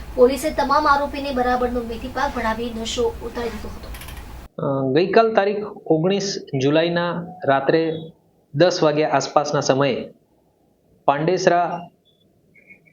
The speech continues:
Speaker 2: પિયુષ પોઇન્ટ નજીક જે મેરેજ હોલ છે, ત્યાં એક જાન આવી હતી. એમાં, અ, જે વીડિયો વાયરલ થયો છે, એ તપાસ કરતાં એવું જાણવા મળ્યું કે જાનમાં આવેલા કેટલાક યુવાન-, યુવાનોએ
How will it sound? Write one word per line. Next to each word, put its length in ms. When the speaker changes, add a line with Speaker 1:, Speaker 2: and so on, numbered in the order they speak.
Speaker 2:
પિયુષ 360
પોઇન્ટ 320
નજીક 440
જે 140
મેરેજ 360
હોલ 260
છે, 340
ત્યાં 200
એક 360
જાન 260
આવી 260
હતી. 300
એમાં, 560
અ, 280
જે 180
વીડિયો 300
વાયરલ 300
થયો 260
છે, 160
એ 200
તપાસ 320
કરતાં 260
એવું 160
જાણવા 260
મળ્યું 220
કે 100
જાનમાં 480
આવેલા 220
કેટલાક 480
યુવાન-, 560
યુવાનોએ 600